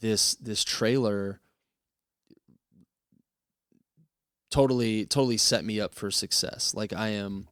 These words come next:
am so incredibly hyped for this movie. I can't stop watching the trailer. Uh, Ronan is obsessed with the trailer. Um, we, we'll, we'll dive into all the little ins and outs, but I was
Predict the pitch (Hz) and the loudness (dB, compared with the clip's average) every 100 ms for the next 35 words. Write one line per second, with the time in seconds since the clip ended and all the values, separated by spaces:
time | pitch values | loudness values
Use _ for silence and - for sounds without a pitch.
0 | - 107 107 - 127 113 107 - 104 98 | -12 -4 0 2 2 2 -2 -2 -2 -2
1 | 101 104 98 - 95 95 - 107 104 101 | -4 -2 -4 -6 -6 -4 -2 -2 -2 -2
2 | 101 - - - 113 - - 104 - 101 | -4 -8 -10 -4 -2 -2 -2 -2 -2 -4
3 | 101 95 92 - 110 101 101 98 98 - | -4 -6 -6 -4 -2 0 -2 -4 -8 -14
4 | _ _ _ _ _ _ _ _ _ - | _ _ _ _ _ _ _ _ _ -16
5 | 104 90 113 120 117 117 113 104 107 - | -14 -12 -2 2 2 2 2 0 0 2
6 | 107 104 - 101 107 - 107 101 104 98 | 0 0 -2 -6 -6 -2 -2 -2 -4 -4
7 | 104 - _ _ _ _ - 101 50 - | -10 -16 _ _ _ _ -18 -14 -12 -14
8 | 113 _ _ _ _ 110 113 113 110 - | -16 _ _ _ _ -4 0 0 0 0
9 | 123 113 117 110 104 113 110 110 107 107 | -2 0 -2 -4 0 0 2 -2 -2 0
10 | 107 104 101 95 117 110 104 104 98 - | 0 0 -2 -4 -4 -4 -4 -4 -4 -4
11 | - 101 98 98 95 - | -4 -4 -4 -6 -4 -6